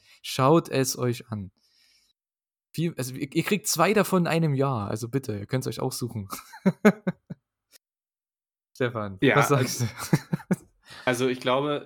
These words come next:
Speaker 2: dieses Match war so unfassbar phänomenal, fantastisch, denk dir jeden Superlativ, den du dir vorstellen kannst,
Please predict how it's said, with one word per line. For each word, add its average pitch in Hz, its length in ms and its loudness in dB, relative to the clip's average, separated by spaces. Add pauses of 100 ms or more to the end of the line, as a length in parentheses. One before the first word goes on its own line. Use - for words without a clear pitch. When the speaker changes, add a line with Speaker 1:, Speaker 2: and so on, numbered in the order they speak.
(160)
Speaker 2:
dieses 139 300 -4
Match 139 280 -4
war 127 120 0
so 127 160 -6
unfassbar 139 1500 -4
phänomenal, 135 840 -2
fantastisch, 131 760 -4
denk 127 200 -2
dir 131 80 -2
jeden 127 260 -2
Superlativ, 123 520 -6
den 127 120 -6
du 120 60 -2
dir 117 100 -4
vorstellen 120 400 -6
kannst, 123 380 -4